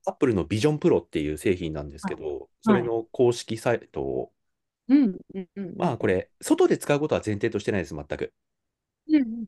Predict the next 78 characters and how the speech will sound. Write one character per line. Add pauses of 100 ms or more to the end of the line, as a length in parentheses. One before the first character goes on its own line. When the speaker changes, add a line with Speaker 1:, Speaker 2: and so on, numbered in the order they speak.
Speaker 2:
う
ん、
う
ん。 (480)
Speaker 1:
で、
こ
う
い
う
ふ
う
に
つ
け
ま
す
と、 (300)
Speaker 2:
は
い、
Speaker 1:
ち
ゃ
ん
と
部
屋
の
中
が
見
え
る
わ
け
で
す
よ
ね。 (400)
Speaker 2:
は
い。
は
い、
は
い、
は
い。 (180)
な
る
ほ
ど。
Speaker 1:
で、 (200)
ピ
ー
シ
ー
で
や
る
こ
う
い
う、 (220)
あ
の、
ア
イ
コ
ン
と
か
が (140)
空
中
に
表 (220)
示
さ
れ
て、